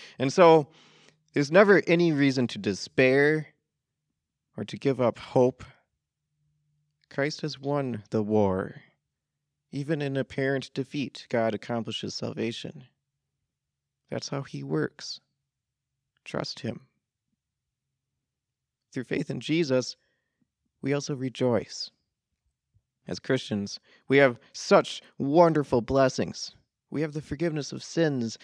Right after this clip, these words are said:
and eternal life. We have a peace that's beyond anything this world can understand. In faith, we join the Apostle Paul, who said this while he was in chains.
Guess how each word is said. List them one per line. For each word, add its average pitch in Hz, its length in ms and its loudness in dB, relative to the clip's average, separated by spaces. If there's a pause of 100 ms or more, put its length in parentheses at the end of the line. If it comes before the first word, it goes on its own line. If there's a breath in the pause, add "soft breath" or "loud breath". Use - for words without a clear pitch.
(140 loud breath)
and 113 140 -6
eternal 160 440 0
life. 151 500 2 (840)
We 131 120 -6
have 143 140 -6
a 131 100 -4
peace - 500 -12 (160)
that's 120 220 -2 (180 soft breath)
beyond 143 580 0
anything 135 440 -4
this 135 260 -6
world 123 460 0
can 117 180 -8
understand. 113 920 -8 (1700)
In 120 120 -10
faith, - 480 -6 (640)
we 151 160 -4
join 151 640 0 (100)
the 117 120 -6
Apostle 113 440 -6
Paul, 113 360 -2
who 127 160 -6
said 143 280 -2
this 117 200 0
while 123 220 2
he 120 140 -8
was 110 140 -6
in 104 100 -6
chains. - 600 -8